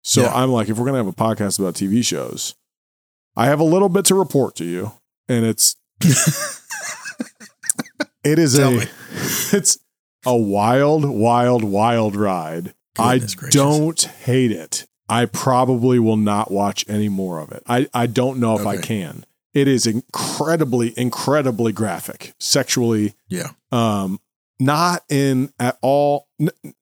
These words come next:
Speaker 1: now I'm, like, torn about so many of these things because it's incredibly graphic and not in an, en-, like, the sex in the show is never, there's a lot of sex in the show.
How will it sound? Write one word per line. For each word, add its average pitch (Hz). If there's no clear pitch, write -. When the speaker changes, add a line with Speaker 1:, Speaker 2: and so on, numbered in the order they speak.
Speaker 1:
now 139
I'm, 135
like, 139
torn 180
about 110
so 147
many 123
of 113
these 107
things 98
because 104
it's -
incredibly 180
graphic 127
and 127
not 131
in 135
an, 127
en-, 120
like, 127
the 127
sex -
in 147
the 123
show 113
is 101
never, 104
there's 123
a 107
lot 104
of 117
sex -
in 85
the 80
show. 78